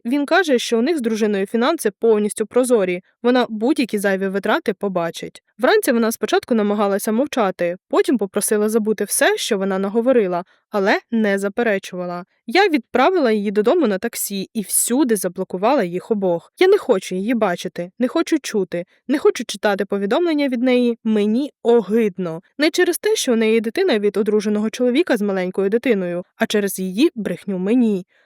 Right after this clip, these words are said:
Але виходить, що я обіцяла їй допомагати. Тут якби гордість зіграла. Обдурили мене, але я хизую, чи це вже так важливо. Може, це просто моє почуття власної значимості завищене. Невідомо, як би я себе сама повела,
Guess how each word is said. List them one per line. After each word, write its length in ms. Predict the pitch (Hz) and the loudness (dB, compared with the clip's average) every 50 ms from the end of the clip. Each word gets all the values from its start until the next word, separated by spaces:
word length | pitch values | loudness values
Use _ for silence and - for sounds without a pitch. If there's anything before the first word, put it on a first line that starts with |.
| _ _ _ | _ _ _
Але 180 | 285 302 302 | 2 2 4
виходить, 500 | 285 311 - - 403 453 403 311 233 208 | 2 2 0 2 2 2 4 2 0 -2
що 140 | - - 254 | -4 -2 0
я 180 | 247 254 247 240 - _ | 2 2 2 0 0 _
обіцяла 640 | 254 240 202 220 214 - - 233 277 370 359 247 | 0 0 0 -2 -4 -2 2 2 2 4 2 2
їй 200 | 196 175 180 180 | 0 -2 -4 -4
допомагати. 920 | 175 196 190 - 226 233 247 285 294 302 277 196 175 - - 180 165 175 - _ | -4 -6 -4 -2 0 0 0 0 0 -2 -2 -4 -4 -4 -6 -8 -8 -8 -10 _
Тут 240 | - 311 339 359 - - - _ | 0 2 2 2 0 -4 -10 _
якби 560 | 269 269 330 320 311 285 285 311 330 302 240 - | -2 0 2 2 2 0 0 0 0 0 -2 -4
гордість 460 | 294 - 392 403 302 226 208 214 202 | 0 2 2 2 2 2 -2 -2 -2
зіграла. 600 | 214 269 285 277 294 254 214 190 185 180 180 190 - _ _ _ _ | -2 -2 -2 0 0 0 0 0 -2 -4 -6 -8 -12 _ _ _ _
Обдурили 460 | 294 320 349 403 392 370 277 226 202 | -10 -2 0 2 4 4 4 4 2
мене, 360 | 202 202 196 196 190 185 180 - _ | 2 0 -2 -2 -2 -4 -6 -6 _
але 280 | - 302 320 339 330 | -2 0 2 2 2
я 220 | 311 269 330 311 320 | 2 2 0 0 0
хизую, 440 | - - 392 349 349 359 277 226 - | 0 0 0 2 4 4 4 4 2
чи 260 | - - 226 226 220 | 2 2 2 2 2
це 200 | - - 240 240 | 0 0 -2 0
вже 160 | 233 226 247 | 0 -2 -2
так 300 | 240 - 330 392 - - | -2 0 -2 -2 -2 -2
важливо. 680 | 247 208 208 226 220 233 226 214 202 190 190 185 185 185 - _ - | -4 -2 -2 0 0 0 0 2 0 0 0 -2 -4 -4 -6 _ 0
Може, 260 | 330 453 403 339 277 | 2 2 2 2 2
це 120 | - 233 | 0 0
просто 340 | 214 - 220 220 - - 233 | 0 0 -2 -2 -2 -2 -2
моє 240 | 226 233 233 226 233 | -2 0 0 0 -2
почуття 500 | - - 262 - 254 240 - 339 381 392 | -2 -2 -4 -4 -4 -4 -2 0 2 2
власної 560 | 339 269 240 226 226 240 - 262 262 262 269 | 2 2 2 2 2 0 0 0 0 2 2
значимості 720 | 262 240 269 269 247 240 - 240 208 202 208 - - - 220 | 0 0 0 0 0 0 0 -2 -4 -4 -4 -6 -4 -4 -2
завищене. 760 | 220 247 262 247 247 220 - - - 202 196 190 185 190 185 - | 0 0 2 2 2 0 0 -2 -4 -4 -4 -4 -4 -6 -6 -4
Невідомо, 680 | 247 285 339 330 370 339 381 370 311 233 214 208 202 | -2 -2 2 2 2 4 4 2 4 2 2 0 0
як 200 | 208 214 233 226 | 0 0 -2 0
би 140 | 208 226 233 | 0 0 0
я 160 | 233 233 233 | 2 2 0
себе 320 | - - 247 226 233 240 233 | 0 0 -2 0 0 -2 -2
сама 360 | - - 277 269 269 233 190 | -2 -2 0 0 0 0 -2
повела, 540 | - - 214 233 277 277 247 208 190 180 | -2 -4 0 0 2 2 2 0 0 -2